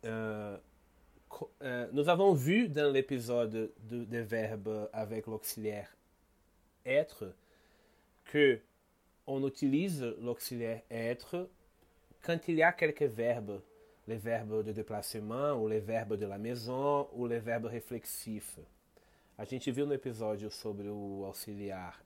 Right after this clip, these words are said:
être que a gente utiliza esse auxiliar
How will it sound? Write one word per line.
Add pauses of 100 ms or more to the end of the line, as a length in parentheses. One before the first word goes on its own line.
être (460)
que
a
gente
utiliza
esse
auxiliar